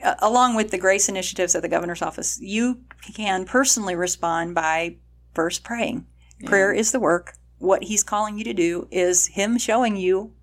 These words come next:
Speaker 1: through prayer what it is that he's asking you to do.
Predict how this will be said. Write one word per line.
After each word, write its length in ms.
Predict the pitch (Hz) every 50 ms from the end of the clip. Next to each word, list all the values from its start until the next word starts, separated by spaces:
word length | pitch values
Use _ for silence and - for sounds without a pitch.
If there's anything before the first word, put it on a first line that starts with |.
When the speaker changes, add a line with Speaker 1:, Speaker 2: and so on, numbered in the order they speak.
| _ -
Speaker 1:
through 220 | - 202 220 240 240
prayer 480 | - 269 285 254 190 170 185 185 - - -
what 180 | - 190 196 196
it 100 | 196 190
is 180 | 185 190 196 -
that 160 | 185 185 185
he's 160 | 185 190 175
asking 320 | 170 151 156 - - 170 160
you 40 | -
to 80 | - 165
do. 180 | 165 160 151